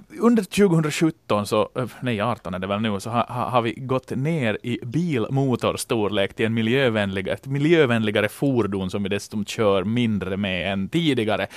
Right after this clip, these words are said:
Men, men mitt löfte för tjugohundranitton blir nog då definitivt, med tanke på hur sjukt korta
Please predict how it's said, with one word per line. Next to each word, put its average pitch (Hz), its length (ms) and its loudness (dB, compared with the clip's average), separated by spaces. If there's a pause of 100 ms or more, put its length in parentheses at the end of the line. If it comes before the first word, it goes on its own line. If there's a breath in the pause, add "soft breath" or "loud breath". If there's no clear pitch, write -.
(300 loud breath)
Men, 104 260 0
men 120 160 2
mitt 170 180 0
löfte 120 320 4
för 107 80 -10
tjugohundranitton 104 760 -2
blir 98 160 0
nog 101 160 -2
då 101 140 4
definitivt, 101 520 -2
med 104 100 -4
tanke 107 200 -6
på 135 120 -2
hur 190 160 2
sjukt 349 360 2
korta - 380 0